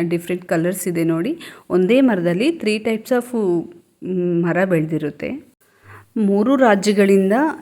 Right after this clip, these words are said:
ಇಲ್ಲಿ ಬಂದು ಭಕ್ತರು, ಲಕ್ಷಾಂತರ ಭಕ್ತರು ಹರಕೆಗಳನ್ನ ಸಲ್ಲಿಸ್ಬಿಟ್ಟು ಅವರವರ ರೀತಿಯಲ್ಲಿ ಹರಕೆಗಳನ್ನ ಸಲ್ಲಿಸ್ತಾರೆ.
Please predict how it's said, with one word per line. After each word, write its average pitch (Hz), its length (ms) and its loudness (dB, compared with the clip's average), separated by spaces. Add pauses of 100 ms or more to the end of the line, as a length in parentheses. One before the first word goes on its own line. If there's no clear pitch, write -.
ಇಲ್ಲಿ 202 260 0
ಬಂದು 196 420 2
ಭಕ್ತರು, 226 920 -4
ಲಕ್ಷಾಂತರ 240 680 0
ಭಕ್ತರು 202 480 -2
ಹರಕೆಗಳನ್ನ 190 680 -2 (480)
ಸಲ್ಲಿಸ್ಬಿಟ್ಟು 226 960 -2
ಅವರವರ 269 540 4 (120)
ರೀತಿಯಲ್ಲಿ 233 500 2
ಹರಕೆಗಳನ್ನ 208 680 4
ಸಲ್ಲಿಸ್ತಾರೆ. 202 880 -2